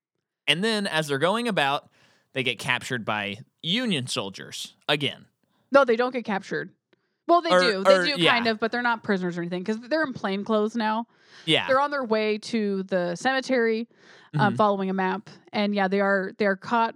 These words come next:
Speaker 2: by Union soldiers, but I, I feel like it was more of, like, you were in a war zone.
Speaker 1: Yes, y-,
Speaker 2: So
Speaker 1: you're,
Speaker 2: they
Speaker 1: you are correct.
Speaker 2: <laughs> they're taken to the trenches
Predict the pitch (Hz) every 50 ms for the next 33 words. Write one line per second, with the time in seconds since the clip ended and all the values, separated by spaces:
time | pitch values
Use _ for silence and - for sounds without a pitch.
0 | _ _ 220 208 202 190 190 190 196 196 190 185 190 - - 196 190 185 185 190
1 | 185 180 185 - - 233 233 240 233 240 247 247 - 285 269 254 254 226 220 220
2 | 220 214 208 202 202 196 196 202 196 185 180 175 - - - 214 202 233 233 226
3 | 226 208 185 175 170 170 175 185 185 180 180 190 - 57 55 - - 226 220 -
4 | _ _ _ _ _ _ - _ _ - 185 165 127 - - - - - - 277
5 | 262 254 233 208 254 254 240 220 214 - _ _ _ - 302 359 415 427 440 466
6 | 440 415 - - 330 240 160 - - - _ _ - - _ _ _ _ _ _
7 | _ _ 277 277 285 330 285 233 254 277 269 247 240 - 277 311 320 - 339 294
8 | 285 - - 302 269 254 254 247 226 208 202 - 226 214 196 - - 247 262 277
9 | - 247 208 185 180 196 214 - -